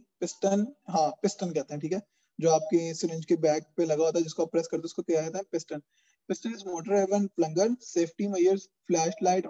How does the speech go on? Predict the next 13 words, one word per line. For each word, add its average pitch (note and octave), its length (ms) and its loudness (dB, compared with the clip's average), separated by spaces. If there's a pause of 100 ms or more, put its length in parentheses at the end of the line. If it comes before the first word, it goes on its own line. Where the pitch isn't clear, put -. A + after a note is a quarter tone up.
audible E3 320 0
tone, F3 220 -4
ठीक E3+ 140 -2
है। F#3 100 -4 (760)
For F#3+ 140 6
example F3 340 0
देखें, F3+ 300 0
हम F3+ 140 0
इंसान D3+ 420 -2
हैं, D3 160 -8
ठीक D3+ 140 -4
है, F3+ 80 -4 (640)
तो F3+ 200 4